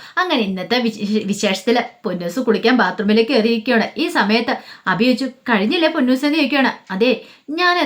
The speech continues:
തോർത്തിക്കൊണ്ടിരിക്കണ സമയത്ത് കമ്മൽ തോർത്തലുടക്കി, കമ്മൽ ഒടിഞ്ഞു പോയെന്ന് തോന്നുന്നു അച്ഛാന്ന്" പറയാണ്. ഇത് കേട്ട് കഴിഞ്ഞപ്പത്തേനും അബി പറഞ്ഞു, "സാരമില്ല, കാത് മുറിയാതെ ഇങ്ങ് എടുത്തോണ്ട് വന്നാ മതി" എന്നൊക്കെ പറയാം. "അതെ, എനിക്കുള്ള ഡ്രസ്സ് എടുത്തു തന്നില്ല" എന്ന് പറയാം. "അവിടെ നിൽക്കുക, ഞാനിപ്പോൾ എടുത്തു തരാന്നൊക്കെ" പറഞ്ഞ് അബി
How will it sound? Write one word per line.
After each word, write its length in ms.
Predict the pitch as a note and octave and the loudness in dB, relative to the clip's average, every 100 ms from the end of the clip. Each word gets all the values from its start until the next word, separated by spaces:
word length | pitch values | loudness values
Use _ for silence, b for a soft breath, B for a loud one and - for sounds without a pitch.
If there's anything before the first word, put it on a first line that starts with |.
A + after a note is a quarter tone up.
| - | 0
തോർത്തിക്കൊണ്ടിരിക്കണ 880 | C#4 A3 A3+ C#4+ D#4 D#4 B3+ B3+ C#4 | 0 2 0 -2 0 2 2 2 0
സമയത്ത് 440 | B3 A3+ B3 C4+ - B B _ _ - | 2 2 2 0 -4 B B _ _ -2
കമ്മൽ 320 | G#3 G3 B3 B3 | 2 2 2 2
തോർത്തലുടക്കി, 760 | G#3+ G3 A#3+ C4+ A3+ A3+ B3 - - | 2 2 0 2 2 0 -2 -4 -8
കമ്മൽ 280 | F#3+ E3 A#3+ | -6 -2 2
ഒടിഞ്ഞു 320 | A#3 G3 C4+ | 2 2 2
പോയെന്ന് 300 | D4 B3 B3+ | 4 4 4
തോന്നുന്നു 240 | A3+ A#3 | 4 4
അച്ഛാന്ന്" 320 | G#3 A3 G#3+ A#3+ | 0 2 2 2
പറയാണ്. 360 | G#3 A3+ A3 - _ _ | 2 2 0 -4 _ _
ഇത് 140 | - - | -20 -6
കേട്ട് 280 | G#3 F#3 G#3+ | -6 -2 2
കഴിഞ്ഞപ്പത്തേനും 480 | G#3+ G#3+ A3+ A3+ | 2 2 0 0
അബി 160 | F#3 G3 | 2 2
പറഞ്ഞു, 240 | G#3+ G#3+ A3 | 2 0 -2
"സാരമില്ല, 500 | G3+ F#3 F#3 A#3 A#3+ - B B B | 0 2 2 0 0 -2 B B B
കാത് 240 | F4 F4+ F4+ | 2 2 2
മുറിയാതെ 500 | D4 C4 B3+ C4 C#4 - - | -2 -2 0 0 -2 -8 -8
ഇങ്ങ് 160 | B3 | -2
എടുത്തോണ്ട് 320 | B3 A3 A3 B3+ | 0 0 0 2
വന്നാ 180 | A3+ A#3+ | 2 2
മതി" 200 | B3 A3+ | 2 2
എന്നൊക്കെ 240 | B3 B3+ | 2 0
പറയാം. 300 | B3 A3 G3 - - | 2 2 0 -4 -6
"അതെ, 160 | G3+ G3+ B B B | -4 -6 B B B
എനിക്കുള്ള 380 | G3+ G3 A#3 B3 | -2 0 2 2
ഡ്രസ്സ് 320 | C4 G#3+ G#3+ | 2 0 0
എടുത്തു 200 | C4+ A3+ | -2 2
തന്നില്ല" 240 | C4 C4 A#3 | 4 4 4
എന്ന് 140 | B3 | 2
പറയാം. 180 | A#3+ G3 | 2 0
"അവിടെ 180 | F3 G#3 | -4 -2
നിൽക്കുക, 260 | A3+ A#3 A3+ | 0 0 -2
ഞാനിപ്പോൾ 360 | F4 D#4 C#4+ | 0 -2 0
എടുത്തു 180 | B3 G#3+ | -2 0
തരാന്നൊക്കെ" 360 | C4 B3+ B3+ A3+ | 0 2 0 0
പറഞ്ഞ് 220 | B3 B3+ | -2 -2
അബി 240 | D4+ E4+ | 0 -2